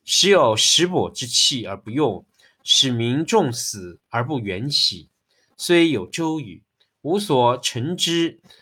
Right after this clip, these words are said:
虽有甲兵，无所成之。使民复结绳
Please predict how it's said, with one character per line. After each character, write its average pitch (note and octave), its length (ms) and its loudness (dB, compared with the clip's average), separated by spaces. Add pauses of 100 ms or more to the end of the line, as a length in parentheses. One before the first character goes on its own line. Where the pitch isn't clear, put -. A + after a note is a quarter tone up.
(140)
虽 G3+ 340 4
有 E3 140 2
甲 F#2 380 -6
兵， D3 360 -4 (360)
无 D3+ 140 -4
所 A2+ 300 -2
成 G#2 360 -8
之。 B2+ 400 -2 (460)
使 - 180 -8
民 C#3 300 0
复 D#3 340 -8
结 A#2+ 240 -6
绳 A#2+ 400 -4